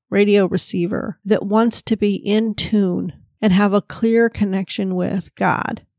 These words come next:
And we get that upon salvation. We get that upon believing in the finished work of Christ on the cross. And then we have to kind of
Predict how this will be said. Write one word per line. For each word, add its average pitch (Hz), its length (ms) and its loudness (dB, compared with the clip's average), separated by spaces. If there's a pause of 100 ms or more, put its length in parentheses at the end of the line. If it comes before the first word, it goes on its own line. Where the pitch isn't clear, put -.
(300)
And 214 120 4
we 226 120 4
get 247 300 -2
that 202 180 2
upon 190 480 -2
salvation. 202 680 0
We 196 80 -2
get 240 260 0
that 294 160 2
upon 202 340 0
believing 196 880 0 (140)
in 220 160 2
the 202 80 2
finished 202 360 0
work 180 240 0
of 190 140 -2
Christ - 420 -2
on - 140 -6
the 180 60 -4
cross. - 680 -2 (360)
And 247 220 2
then 311 220 6
we 349 100 4
have 254 280 -2
to 269 80 -4
kind 190 400 -2
of 196 120 0